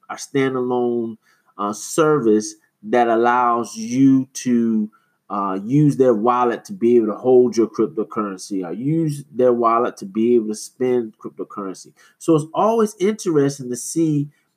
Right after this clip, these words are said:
uh, where projects start and what their vision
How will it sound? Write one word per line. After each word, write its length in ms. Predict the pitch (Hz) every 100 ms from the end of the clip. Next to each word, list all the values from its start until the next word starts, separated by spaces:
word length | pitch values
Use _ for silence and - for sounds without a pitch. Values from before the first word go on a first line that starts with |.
| _
uh, 280 | 120 120 117
where 400 | 107 113 151 151
projects 640 | 147 - 139 139 139 123 -
start 520 | - 135 165 180 -
and 200 | 113 110
what 180 | 127 123
their 140 | 131
vision 580 | 117 139 139 147 143